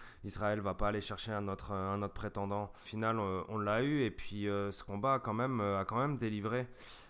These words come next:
Évidemment, le combat s'est passé principalement, ou alors à cent pour cent même, il me semble, en stand-up, debout. Israël veut pas aller chercher Anderson Silva au sol. Ça ferait aucun sens pour lui. Euh,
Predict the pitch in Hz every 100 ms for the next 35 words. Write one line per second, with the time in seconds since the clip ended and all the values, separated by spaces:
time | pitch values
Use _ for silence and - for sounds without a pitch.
0 | - 120 98 95 113 120 123 123 - -
1 | 87 107 110 113 110 - 123 104 - 110
2 | - - - - 113 - 104 110 120 117
3 | 95 85 90 92 - 101 - 127 131 104
4 | 92 85 87 98 98 - - - 107 -
5 | 113 107 120 120 - 76 107 101 131 -
6 | - 120 - 107 101 87 87 92 78 78
7 | - - 85 57 71 - 82 - 95 67
8 | 57 - 62 64 69 - - 92 - -
9 | 98 104 92 90 85 - 95 95 95 87